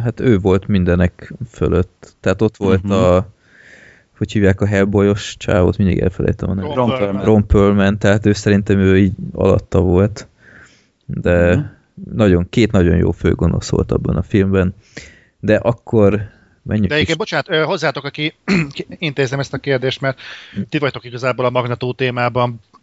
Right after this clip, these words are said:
Speaker 1: Ó, hát igen.
Speaker 3: kompetensek,
Speaker 1: Figyelek.
Speaker 3: főleg Freddy.
Speaker 1: Igen.
Speaker 3: <clears throat> De nem érzitek azt, hogy ez a Magnetó dolog pont ebből a szempontból kicsit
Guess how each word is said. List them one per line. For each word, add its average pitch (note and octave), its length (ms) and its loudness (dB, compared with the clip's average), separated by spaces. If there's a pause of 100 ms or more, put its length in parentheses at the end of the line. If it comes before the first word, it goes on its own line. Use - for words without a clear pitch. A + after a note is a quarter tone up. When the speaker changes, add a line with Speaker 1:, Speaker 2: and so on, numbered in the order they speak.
(160)
Speaker 1:
Ó, G#2 180 4
hát F#2+ 200 0
igen. F2+ 300 0
Speaker 3:
kompetensek, C3 840 -2
Speaker 1:
Figyelek. F#2+ 240 -4
Speaker 3:
főleg C#3+ 180 0
Freddy. C3 360 -4
Speaker 1:
Igen. F#2 260 0 (540)
Speaker 3:
<clears throat> D3 320 -2 (100)
De C#3 460 0
nem D3 160 -4
érzitek E3+ 300 -2
azt, G#3+ 140 -2
hogy G3 140 -4
ez F#3 100 -6
a F#3 60 -2
Magnetó F3+ 420 0
dolog E3+ 300 0
pont E3 240 0
ebből D3+ 200 0
a D3+ 40 0
szempontból C#3+ 520 -2
kicsit - 280 -6